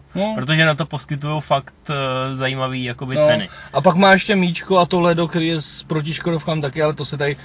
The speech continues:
Speaker 1: Míčko se tady snad ani
Speaker 2: Hmm, to jsem
Speaker 1: neprodává,
Speaker 2: neviděl.
Speaker 1: ani jsem ho neviděl. Toledo se prodává, ale podle mě ty lidi si koupej Rapid, jako, mm, nekoupěj to Toledo. A to navíc ještě je Rapid Spaceback a Toledo, jenom Toledo v jedné verzi zatím.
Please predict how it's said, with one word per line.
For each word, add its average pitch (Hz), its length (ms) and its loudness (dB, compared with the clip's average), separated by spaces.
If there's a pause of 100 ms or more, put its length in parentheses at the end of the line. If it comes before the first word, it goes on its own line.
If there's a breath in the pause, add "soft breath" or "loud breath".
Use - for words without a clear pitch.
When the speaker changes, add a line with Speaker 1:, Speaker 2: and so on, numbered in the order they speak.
(140 loud breath)
Speaker 1:
Míčko 151 280 -2
se 147 100 -6
tady 160 160 -2
snad 160 220 -6
ani 156 220 -2
Speaker 2:
Hmm, 123 240 -10
to 151 80 -8
jsem 180 140 -2
Speaker 1:
neprodává, 170 480 10
Speaker 2:
neviděl. 160 200 10
Speaker 1:
ani 165 140 8
jsem 175 140 0
ho 175 80 2
neviděl. 160 540 4 (360 loud breath)
Toledo 156 340 4
se 180 140 0
prodává, 151 440 8
ale 151 80 6
podle 143 280 2
mě 147 180 -2
ty 151 100 -4
lidi 143 220 -4
si 151 120 -6
koupej 139 420 -2 (280)
Rapid, 127 400 -2
jako, 117 280 -6 (140)
mm, 110 480 -16
nekoupěj 131 460 -2
to 117 120 -8
Toledo. 117 360 -4
A 120 60 -4
to 135 100 -6
navíc 131 320 -6
ještě 131 240 -4
je 135 80 2
Rapid 127 260 -6
Spaceback 127 560 -8
a 117 80 -6
Toledo, 123 420 -4
jenom 127 240 -2
Toledo 120 360 -4
v 120 60 -8
jedné 120 300 -8
verzi 113 460 -8
zatím. 95 380 -12